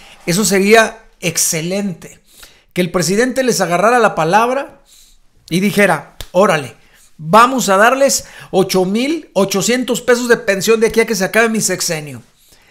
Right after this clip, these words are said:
A ver si es cierto que ustedes, prianistas, votarían a favor.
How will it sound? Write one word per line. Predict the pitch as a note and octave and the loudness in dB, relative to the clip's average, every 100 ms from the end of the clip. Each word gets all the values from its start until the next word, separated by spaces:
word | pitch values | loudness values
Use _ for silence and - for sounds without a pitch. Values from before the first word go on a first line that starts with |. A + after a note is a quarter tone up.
| _ _ | _ _
A | - | -8
ver | B2+ C#3 | -6 -2
si | F#3+ | 2
es | F3+ | 4
cierto | F#3+ G3+ - D#3+ | 4 2 -2 -6
que | D3+ | -6
ustedes, | C3+ G3 G3+ F#3 | -6 0 2 0
prianistas, | - D#3 D3 A3 - F3+ C#3+ | -2 -6 -2 -2 -2 -4 -6
votarían | D3+ - C3+ C#3 | -6 -8 -8 -8
a | C#3+ | -10
favor. | C#3+ B2+ A2 | -12 -14 -16